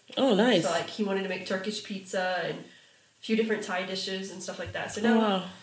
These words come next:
Speaker 2: it's become kind of a fun thing for him. Like, he's, you know, more into that. And
Speaker 1: Yeah, I loved him more when he came, when you guys came over here and we had jollof rice together. And he kept asking for seconds and said, I'm like, "Let's get that boy a Nigerian name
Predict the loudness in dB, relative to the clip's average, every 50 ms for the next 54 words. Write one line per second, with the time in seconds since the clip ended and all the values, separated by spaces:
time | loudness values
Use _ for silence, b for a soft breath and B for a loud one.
0 | B B B B _ _ _ -16 -14 -12 -6 -4 -2 -2 -2 0 0 0 0 0
1 | -2 -2 -2 -4 -4 -4 -6 -6 -8 -8 -8 -8 -8 -8 -8 -8 -8 -8 -8 -10
2 | -10 -10 -12 -14 -18 -20 _ -18 -14 -4 0 0 0 0 -2 -6 -12 -14 -10 -8
3 | -6 -6 -4 -6 -6 -8 -10 -10 -8 -8 -8 -8 -8 -10 -8 -6 -6 -6 -6 -8
4 | -10 -10 -14 -16 -20 -20 _ _ _ -2 0 2 2 2 2 2 2 4 6 6
5 | 8 10 10 10 12 12 12 10 10 10 10 10 8 8 6 4 4 4 4 6
6 | 6 6 6 6 8 8 8 8 8 6 6 6 8 8 6 6 6 6 4 4
7 | 4 4 4 4 2 2 4 4 4 4 4 4 4 2 2 2 2 2 4 6
8 | 6 6 4 4 0 B B B B B B B 2 6 8 10 10 10 10 10
9 | 8 8 8 4 4 4 4 2 2 4 4 2 2 4 4 4 4 4 4 2
10 | 4 4 2 0 2 2 0 2 4 4 4 4 4 2 -2 -10 B B B B
11 | B B B -12 -6 -4 -2 0 4 6 6 8 8 8 10 10 8 8 8 8
12 | 6 6 6 6 6 8 6 6 6 6 6 4